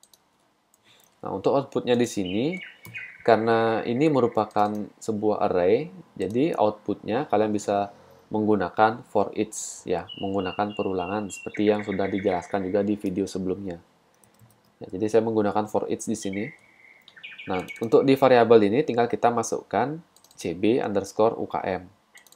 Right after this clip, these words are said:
Nah, caranya seperti ini, variabel underscore post. Oke. C B underscore U K M. Kemudian akan dibagi dua, ada indeks dan nanti ada value-nya.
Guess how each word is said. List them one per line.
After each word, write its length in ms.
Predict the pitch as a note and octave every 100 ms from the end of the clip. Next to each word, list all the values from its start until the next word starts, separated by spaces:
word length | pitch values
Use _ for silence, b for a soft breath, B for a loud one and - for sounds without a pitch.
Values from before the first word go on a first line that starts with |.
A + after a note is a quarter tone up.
| - _
Nah, 80 | -
caranya 320 | - G2+ A2
seperti 400 | - - - G#2+
ini, 240 | F#2+ F2+ - -
variabel 480 | G#2+ G#2 F2+ G2+ D3+
underscore 560 | - A2 G#2 - G#2 - -
post. 480 | F2+ A2+ - - - - - - - - - - _ _ _ _ _ -
Oke. 240 | A2 C3+ - _ _ _ _ -
C 160 | G#2 G2
B 320 | A2 C3 D#3 D#3+ _ -
underscore 640 | G2 F#2 - - A#2 A#2+ - _ _ -
U 160 | A2+
K 160 | - - -
M. 160 | F#2 F#2 _ _ _ _ _ _ _ _ _ _ _ _ -
Kemudian 320 | F2+ F#2+ A#2+
akan 160 | A#2+ A#2
dibagi 240 | G2 G#2+
dua, 320 | G#2 G2 F2
ada 240 | - - D#2+
indeks 960 | F2+ F#2 A#2 C3 - - - - -
dan 240 | F#2+ F#2 F2+
nanti 240 | E2+ A2
ada 320 | F2 G2+ G#2
value-nya. 640 | - F#2+ F#2+ F#2 F#2 D#2+